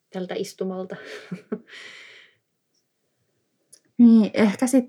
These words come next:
Speaker 2: niinku, tosta kategoriasta myös joku
Speaker 1: Joo.
Speaker 2: Karhun kierros ja, ja Kolilla se Herajärven kierros, mitkä on kuitenkin sellaisia, et, et sit jos alkaa kuumottaa, niin tarvittaessa pääsee pois. Ja, ja ei tarvii, niinku, ihan joka päivä välttämättä joka hetki pelätä sitä, että
Speaker 1: Mm.
Speaker 2: nyt joku syö mut.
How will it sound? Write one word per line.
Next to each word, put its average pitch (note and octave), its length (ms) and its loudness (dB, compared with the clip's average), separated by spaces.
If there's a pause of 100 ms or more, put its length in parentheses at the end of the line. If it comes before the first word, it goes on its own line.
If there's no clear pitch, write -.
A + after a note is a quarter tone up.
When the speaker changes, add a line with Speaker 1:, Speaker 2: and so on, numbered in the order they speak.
Speaker 2:
niinku, A3+ 240 4
tosta G#3+ 360 -4
kategoriasta F#3 680 0
myös E3+ 340 0
joku F3 360 -4 (120)
Speaker 1:
Joo. F#4 320 -2
Speaker 2:
Karhun F3+ 300 0
kierros - 440 -4
ja, G#2 240 -2 (280)
ja G#3 180 0
Kolilla G3+ 400 0
se G#3+ 180 -2
Herajärven A#3 640 6
kierros, C4 480 0 (320)
mitkä G3+ 260 0
on F3 80 0
kuitenkin E3 360 0
sellaisia, E3+ 480 -2
et, - 100 -6
et F#3 140 -6
sit F#3+ 160 0 (180)
jos F3+ 280 2
alkaa D#3 240 -2
kuumottaa, G3+ 560 2
niin F#3+ 120 4
tarvittaessa E3 480 -6
pääsee G3 300 -2
pois. F#3 460 0 (460)
Ja, F3+ 280 -2 (100)
ja G#3 140 2
ei - 160 -2
tarvii, - 320 -4
niinku, - 200 -4
ihan F#3 220 -2
joka - 180 -6
päivä - 260 -8
välttämättä - 500 -6
joka - 180 -4
hetki A3+ 260 -4
pelätä G#3 340 -6
sitä, A#3+ 260 -6
että G3+ 180 0
Speaker 1:
Mm. F3 80 0
Speaker 2:
nyt E3+ 180 -8
joku A3 200 -8
syö - 220 -4
mut. A#3+ 180 0